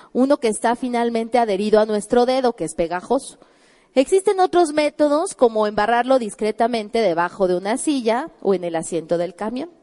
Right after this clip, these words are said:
o en la mesa, como aquí, ¿no? Y no lo puede ir embarrando. En ocasiones, algunos niños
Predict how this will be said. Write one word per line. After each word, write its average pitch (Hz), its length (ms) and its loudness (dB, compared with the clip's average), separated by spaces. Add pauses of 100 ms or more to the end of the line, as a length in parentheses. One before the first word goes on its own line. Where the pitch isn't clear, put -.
(220)
o 226 140 4
en 233 100 -2
la 254 100 -2
mesa, 349 280 -4 (100)
como 208 200 -10
aquí, 320 260 -8 (380)
¿no? - 140 -12 (100)
Y - 100 -14
no 214 140 0
lo 220 80 2
puede 208 260 0
ir 240 80 -2
embarrando. 175 460 -4 (1160)
En 262 240 2
ocasiones, 302 720 0
algunos 339 560 2
niños 294 840 -4